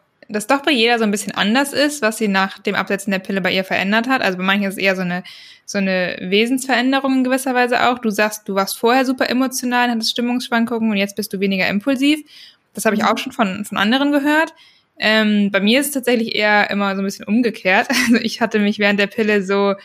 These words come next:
Speaker 1: für mich war alles gleich. Ich habe mich immer gleich gefühlt. Mir war irgendwie alles eigentlich so ein bisschen emotional egal. Und ich habe mich so ein bisschen
Speaker 2: Ja.
Speaker 1: in die Watte gepackt gefühlt.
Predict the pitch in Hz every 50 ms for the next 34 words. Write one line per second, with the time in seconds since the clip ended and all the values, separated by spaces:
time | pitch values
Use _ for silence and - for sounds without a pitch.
0 | - _ _ _ _ _ _ _ _ _ _ _ _ _ - - 220 220 220 -
1 | 202 - - 233 269 277 269 - 202 185 180 190 240 262 240 233 - 220 208 -
2 | 247 262 254 226 214 214 226 - - 233 - - 233 226 208 202 208 202 202 190
3 | 202 202 - - 208 233 240 233 - - 196 214 214 214 214 202 202 202 202 -
4 | - 202 202 208 208 208 208 202 196 202 196 - 185 180 - 185 196 202 226 262
5 | 330 381 403 - - - - _ _ - 208 202 - - - - 214 202 - 208
6 | 208 214 - - 202 202 196 214 - - 247 247 269 220 190 185 - - 196 185
7 | - - 190 - - 190 202 220 247 294 339 339